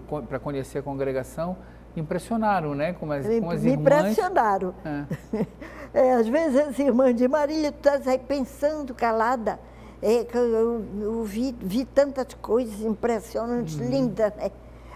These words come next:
Speaker 2: Na Argentina, foi em tempo de repressão lá.
Speaker 1: Sei.
Speaker 2: Havia, a igreja estava muito reprimida e as irmãs continuaram. Eu, eu, eu ia anotando.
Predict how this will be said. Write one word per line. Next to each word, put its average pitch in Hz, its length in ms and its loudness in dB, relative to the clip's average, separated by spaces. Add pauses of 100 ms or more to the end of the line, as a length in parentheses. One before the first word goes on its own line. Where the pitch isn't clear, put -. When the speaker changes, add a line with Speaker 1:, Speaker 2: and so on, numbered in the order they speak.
(200)
Speaker 2:
Na 247 140 2
Argentina, 214 840 -2 (380)
foi 226 140 2
em 233 40 0
tempo 247 320 0
de 240 140 -4
repressão 262 1000 0
lá. 180 280 -4
Speaker 1:
Sei. 120 280 -6 (540)
Speaker 2:
Havia, 190 960 -2
a 196 80 -2
igreja 208 460 -2
estava 214 280 -2
muito 226 240 -2
reprimida 208 920 -2 (420)
e 208 100 4
as 226 200 0
irmãs 220 440 -2
continuaram. 254 1040 -2 (640)
Eu, 220 220 2
eu, 262 180 4
eu 294 280 6
ia 311 200 -2
anotando. 262 760 0